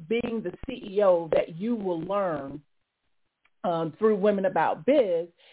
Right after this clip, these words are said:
is that change, when we become catalysts and change makers, it means that we, we ha-, we can't beat ourselves up about what didn't happen in the past. We can only look at it and learn from it so that it can become a blueprint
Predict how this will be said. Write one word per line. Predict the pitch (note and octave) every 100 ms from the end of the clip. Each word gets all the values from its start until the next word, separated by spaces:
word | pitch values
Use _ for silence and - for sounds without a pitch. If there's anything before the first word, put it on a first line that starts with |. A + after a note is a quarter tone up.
| _ -
is | A3 E3+
that | F#3 F#3+ D3 _ - - C#4
change, | D#4 B3+ F3+ D3 D3 -
when | G3+ A3
we | D#4
become | E4 - - G3+ F#3+ - -
catalysts | A3+ G#3 F#3 F3+ F3+
and | F3+ D#3+ - -
change | B3 B3 A#3+ A#3+
makers, | E3+ D3 D#3 C#3 - _ _ - - -
it | D#4 -
means | C4 B3 A#3+
that | A3+
we, | A3 D#4+ G4+ -
we | B3 F4 F4
ha-, | D#4+ A#3+
we | D4 -
can't | F4 D4+ G#3+
beat | C4+ D4+
ourselves | F4 C#4+ D4 - B3+ A3 A#3+
up | B3+
about | B3+ F#3+ G3+ G3 F#3+
what | A3 - E3
didn't | A#3+ G3+
happen | G3+ A3+ A3 G3
in | F#3+
the | E3+
past. | - D#4 D#4 G3+ G3 _ - -
We | G3+ C#4
can | C#4+ A#3+ -
only | B3+ D4 C4
look | G#3+ C4+ F#4 -
at | G#3+ G3
it | G3 G3 -
and | G3+ F#3 F3+ F3+
learn | F#3+ B3 D#4 F#4 D4+ _
from | G3+ F3 E3
it | E3+ -
so | A#3 G3
that | G3
it | G3 G3+
can | D#4+
become | G#3 F#3 - C#4+ C4
a | F3+
blueprint | D#3+ C4 F#4 F4+ F#3 F3+ -